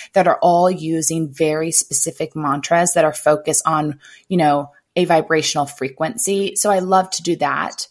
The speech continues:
That always uplifts your food. Another thing you can think of mind when you walk in the door and you're just still in that irritated state, burn some sage.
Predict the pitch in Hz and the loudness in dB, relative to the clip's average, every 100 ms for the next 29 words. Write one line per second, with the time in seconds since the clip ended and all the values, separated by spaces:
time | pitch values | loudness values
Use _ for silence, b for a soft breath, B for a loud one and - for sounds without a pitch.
0 | b b - 180 165 - - _ - 185 | b b -2 0 0 -2 -10 _ -4 -2
1 | 180 - - 160 147 - - - 151 - | -2 -4 -6 -6 -6 -8 -6 -4 -4 -2
2 | 147 143 226 262 B B B B - 214 | 0 4 4 2 B B B B -4 -2
3 | 247 339 339 302 254 233 226 220 214 190 | 2 2 6 6 6 6 4 4 4 4
4 | 190 190 202 185 170 185 269 254 190 156 | 4 4 4 4 2 2 4 2 4 2
5 | 165 180 - 180 175 170 170 170 165 - | 4 4 2 0 0 0 2 0 -2 -4
6 | 190 180 170 - - - - _ _ _ | 0 2 2 0 -2 -2 -10 _ _ _
7 | _ _ _ _ - - 233 233 220 180 | _ _ _ _ -14 -2 4 4 4 2
8 | - 175 175 175 165 156 - 147 185 311 | 2 2 2 0 -2 -2 -2 -2 -2 -4
9 | - b b b - 190 277 311 381 - | -8 b b b -2 0 2 0 0 0
10 | 180 226 175 - - - | 2 2 -2 -4 -8 -8